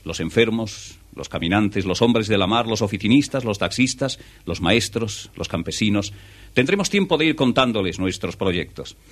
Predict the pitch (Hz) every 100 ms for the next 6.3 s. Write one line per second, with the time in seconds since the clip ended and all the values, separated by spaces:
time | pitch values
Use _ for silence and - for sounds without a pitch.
0 | - - 110 143 131 113 107 120 123 107
1 | 120 101 107 76 69 - - - 117 -
2 | 147 135 135 123 120 165 190 170 - -
3 | 98 107 104 139 156 147 131 104 87 82
4 | 78 - 104 147 160 - - 95 104 95
5 | 95 - 92 98 87 78 71 95 98 82
6 | 87 113